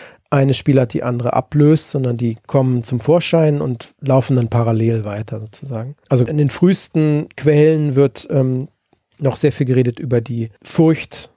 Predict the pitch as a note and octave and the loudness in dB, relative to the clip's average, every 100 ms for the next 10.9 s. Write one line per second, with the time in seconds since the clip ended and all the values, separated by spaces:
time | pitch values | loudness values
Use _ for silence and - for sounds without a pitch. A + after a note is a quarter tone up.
0 | _ - C3+ A#2 G#2+ D3 G#3 - - C#3 | _ -4 0 2 4 4 4 0 0 0
1 | C3 - C#3+ C#3+ - - C#3 - D#3 A3 | 0 -2 0 0 -2 0 0 2 0 0
2 | - - _ - - A#2 - - - A#2 | -4 -16 _ -14 -4 -2 -2 -8 -8 -4
3 | G#2 - B2 A#2+ C#3 C3+ A#2+ A#2 C3 - | -4 0 2 2 -2 -4 -4 -4 -6 -4
4 | - - - C3+ C3+ C3+ E3+ F#3+ _ _ | -4 -4 0 2 4 4 2 0 _ _
5 | _ _ _ _ _ _ - A2 A2 G#2+ | _ _ _ _ _ _ -4 -2 0 0
6 | C#3 - - - - - - B2+ - C#3+ | 0 -2 -16 -20 -20 -10 -2 0 0 -4
7 | - C#3 D#3+ - - _ - B2+ A2 C#3+ | 0 0 0 -2 -20 _ -10 -8 -4 -6
8 | - - A#2+ - D#3 E3+ F3 C3+ A#2+ A#2 | -8 -8 -8 -2 2 4 4 2 0 -2
9 | B2 A#2+ A#2 A#2+ _ - - - - D3 | -2 -2 -2 -6 _ -20 -8 -4 -2 -2
10 | A#2+ A2+ A2+ - D3 C#3+ - E3+ | -2 -4 -6 0 0 0 -6 -10